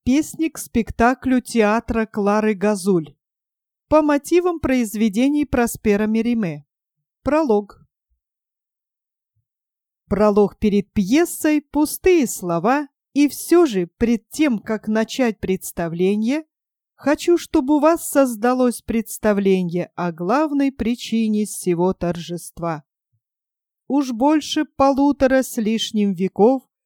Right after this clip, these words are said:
умчалось с того отдалённого мига, когда родилась эта мудрая книга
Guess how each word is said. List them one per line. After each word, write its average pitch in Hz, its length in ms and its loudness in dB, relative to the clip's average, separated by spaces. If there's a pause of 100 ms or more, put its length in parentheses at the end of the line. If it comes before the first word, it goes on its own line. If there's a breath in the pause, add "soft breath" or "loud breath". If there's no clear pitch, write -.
(240)
умчалось 269 760 0
с - 160 -14
того 240 340 4
отдалённого 226 920 2
мига, 208 540 0 (480)
когда 190 440 0
родилась 180 840 -4
эта - 260 -4
мудрая 180 500 -2
книга 190 640 -2